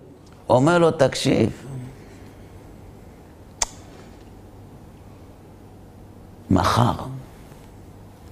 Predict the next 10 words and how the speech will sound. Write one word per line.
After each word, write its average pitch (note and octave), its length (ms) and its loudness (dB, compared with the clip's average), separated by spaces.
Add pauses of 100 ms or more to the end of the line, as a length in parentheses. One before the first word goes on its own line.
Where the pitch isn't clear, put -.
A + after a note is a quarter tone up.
(100)
הבית A2+ 480 2
של F#2+ 140 0
בעל F2 220 2
הבית G#2+ 600 0 (1000)
קורס." F#2+ 840 0 (960)
אומר G2+ 200 4
לו, C3 100 2
"מה D#3+ 100 4
אתה A2 240 2
יודע?" D#2+ 340 0